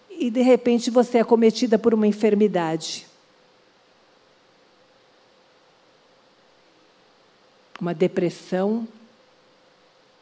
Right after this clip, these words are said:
ou alguma outra enfermidade.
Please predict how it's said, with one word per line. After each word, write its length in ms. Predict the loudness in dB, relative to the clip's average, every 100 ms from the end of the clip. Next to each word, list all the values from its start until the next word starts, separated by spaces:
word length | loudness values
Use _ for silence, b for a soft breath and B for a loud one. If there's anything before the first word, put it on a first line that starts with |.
| _ _ _ _ _ _ _ 2
ou 180 | 6
alguma 400 | 6 4 2 4
outra 300 | 6 6 2
enfermidade. 920 | -4 -4 -4 -4 -4 -8 -10 -12 -14